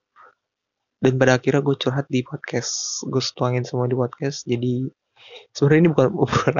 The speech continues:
asik, bukan ngobras ya. Apa ob-, ngobras? Eh, gua asik sendiri sebenarnya. Eh, nggak tahu deh.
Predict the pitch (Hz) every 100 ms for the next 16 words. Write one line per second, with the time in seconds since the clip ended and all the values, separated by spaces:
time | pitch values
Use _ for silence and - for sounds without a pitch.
0 | 135 - - - 127 131 127 170 131 127
1 | 135 - _ _ _ _ _ _ _ _
2 | _ _ - - 139 131 - 175 127 131
3 | - - _ _ _ _ _ _ 131 123
4 | 135 143 - 151 165 131 127 - - 120
5 | - _ _ _ _ _ _ _ _ _
6 | _ _ _ - - 143 143 135 135 -
7 | - _ - - - -